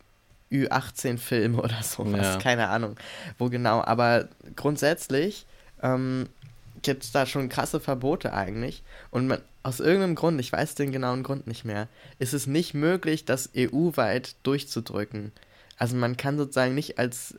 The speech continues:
Speaker 1: E U sagen, "Nee, es ist komplett verboten überall in der E U."
Speaker 2: Hm.
Speaker 1: Und genau deshalb gibt's aber, aber es wird natürlich angestrebt. Und
Speaker 2: Ja.
Speaker 1: deswegen ist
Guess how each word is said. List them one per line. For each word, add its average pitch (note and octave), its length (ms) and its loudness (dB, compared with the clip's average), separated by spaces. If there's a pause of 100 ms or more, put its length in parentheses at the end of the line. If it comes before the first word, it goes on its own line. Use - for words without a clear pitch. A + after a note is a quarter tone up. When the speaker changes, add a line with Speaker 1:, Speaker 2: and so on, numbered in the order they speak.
(240)
Speaker 1:
E C#3 140 -2
U D#3 200 2
sagen, C3+ 500 0
"Nee, C#3 240 0
es A#2+ 220 -6
ist A#2+ 120 -8
komplett B2+ 400 -2
verboten A#2+ 460 -2
überall A2+ 380 -2
in G#2 60 -6
der G#2 200 -6
E A2+ 100 -6
U." A2 180 -6
Speaker 2:
Hm. F#2+ 400 -2 (260)
Speaker 1:
Und B2+ 280 0
genau C3+ 260 4
deshalb D3 540 2
gibt's - 240 -2
aber, A#2+ 440 0
aber B2 140 2
es A#2+ 140 -2
wird C#3 180 6
natürlich B2+ 500 -4 (200)
angestrebt. A#2 720 -4 (320)
Und G2+ 80 -6
Speaker 2:
Ja. G2+ 60 0
Speaker 1:
deswegen B2 540 0 (160)
ist - 340 -8